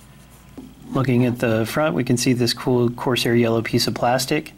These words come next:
You've got another area of lighting right here, even though this is an area that you won't see while you're actually using it yourself.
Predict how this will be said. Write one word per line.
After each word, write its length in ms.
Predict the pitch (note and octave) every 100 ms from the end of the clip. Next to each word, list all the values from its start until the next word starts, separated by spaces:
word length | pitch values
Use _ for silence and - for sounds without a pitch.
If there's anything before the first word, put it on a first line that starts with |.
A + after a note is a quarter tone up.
| - - - -
You've 100 | -
got 140 | C#3
another 300 | B2+ C3 C#3+
area 360 | C#3+ C3+ C#3 B2
of 100 | A#2
lighting 320 | A#2+ D#3+ D3+
right 220 | A2+ G#2+
here, 160 | A2+ A#2
even 180 | B2+ D3
though 140 | D#3+
this 260 | D3+ D#3 D#3+
is 100 | D3+
an 160 | D3
area 440 | C#3+ C3+ C#3 C#3 C3
that 80 | C3+
you 120 | A#2+
won't 260 | B2+ -
see 260 | - C3 C3
while 180 | B2 A#2
you're 160 | A2
actually 320 | A2+ A#2 - A2+
using 300 | A2+ A2+ G#2+
it 80 |
yourself. 580 | G#2+ G2+ - B2+ A2+ -